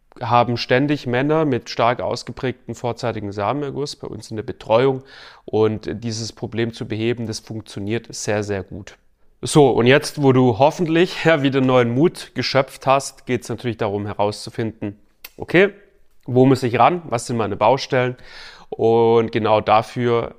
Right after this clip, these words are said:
haben wir das kostenlose Wachstumsgespräch im Angebot. Da kannst du dich entweder mit mir oder einem meiner Experten, einem meiner Sexualcoaches über Zoom neunzig Minuten kostenlos zusammensetzen. Was dort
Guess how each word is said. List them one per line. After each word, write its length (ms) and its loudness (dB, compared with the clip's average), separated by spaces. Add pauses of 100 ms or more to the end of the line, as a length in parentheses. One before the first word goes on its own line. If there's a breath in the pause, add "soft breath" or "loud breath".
haben 400 -2
wir 240 -2
das 240 -10
kostenlose 520 -6
Wachstumsgespräch 1040 -4 (340 soft breath)
im 140 -6
Angebot. 720 -4 (400 loud breath)
Da 120 -2
kannst 320 -2
du 40 -8
dich 140 -4
entweder 320 -2
mit 160 -4
mir 200 4
oder 180 2
einem 240 2
meiner 480 -2
Experten, 520 -4
einem 200 -6
meiner 180 -8
Sexualcoaches 1000 -6 (300 loud breath)
über 260 -4
Zoom 480 2 (340 soft breath)
neunzig 340 0
Minuten 320 -4
kostenlos 500 -6
zusammensetzen. 720 -2
Was 320 -8
dort 460 0